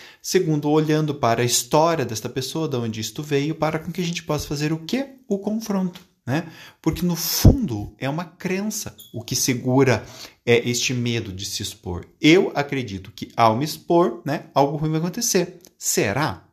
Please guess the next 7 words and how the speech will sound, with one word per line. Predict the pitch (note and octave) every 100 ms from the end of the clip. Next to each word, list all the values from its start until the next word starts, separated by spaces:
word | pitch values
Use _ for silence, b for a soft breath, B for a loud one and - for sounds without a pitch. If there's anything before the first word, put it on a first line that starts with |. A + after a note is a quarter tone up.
| _ _ _ _ -
Será | - E3+ G#2+
mesmo? | C#3 A#2+ F2+ F2 - _ _ _ _ _ B B B B
Então, | D3+ C#3+
por | C3+
exemplo, | C3 A#2+ B2 G#2+ G2 F#2 - B B B B
será | B - F3 F#3 A#3 A3
que | - - C3 G2+ D#2+